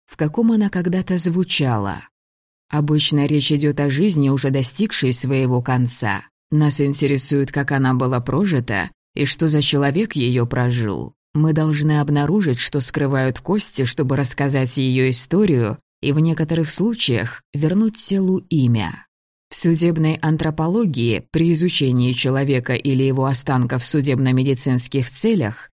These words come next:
существуют четыре основных вопроса, на которые надо ответить, столкнувшись с телом или его фрагментами. Как правило, ответ удаётся найти.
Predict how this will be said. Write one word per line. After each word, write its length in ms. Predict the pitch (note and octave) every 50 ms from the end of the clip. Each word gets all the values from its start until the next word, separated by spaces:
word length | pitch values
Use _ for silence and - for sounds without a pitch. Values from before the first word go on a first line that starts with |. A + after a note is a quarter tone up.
| _ _
существуют 800 | - - - E3+ D#3+ - E3+ E3 - - - D#3+ D#3+ D#3 D3+ D3
четыре 340 | - D#3+ D3 D#3+ D#3 D#3 D3
основных 520 | D3+ D3+ - D3+ D3 D3+ D3+ D3+ D3 D3+
вопроса, 500 | D3 D#3 D#3 D3+ - A3 A3+ - - C3+
на 140 | B2+ B2+ B2+
которые 400 | C#3 C#3 C3+ C#3+ C3 C3+ C3+ C3+
надо 320 | C3+ C3+ C#3 C3+ C3+ C3+
ответить, 580 | C3 B2+ C#3+ B2+ G#3+ A3 - - B2 A2+ - - - _ _
столкнувшись 800 | - - - F#3 F3+ F3+ F3+ G3+ A#3 B3 G#3 - - F#3+ F#3 -
с 80 | -
телом 320 | - - G3+ G3+ F#3+ F3+ E3+
или 260 | - - D#3+ E3 D#3+
его 240 | D#3 D#3 D3 D#3+ E3+
фрагментами. 1120 | - - E3 E3+ E3 D#3+ D3 C#3 A#2+ A2+ G#2+ G#2 - A2+ G#2+ G#2 G#2 G2+ - G2+ F#2+ - _ _ _ _
Как 200 | - D3+ D3 - -
правило, 460 | D#3 D3+ D3+ C#3+ D3 C#3+ C#3 C#3 C#3+
ответ 340 | C#3+ C#3 D3 D3 C#3+ C#3 D3
удаётся 600 | C#3+ C#3 C#3 C3+ C#3 F#3+ A3+ - - - C3+ B2+
найти. 640 | B2+ B2 B2 A#2+ A#2+ - - A#2 A2 G2+ C#2 -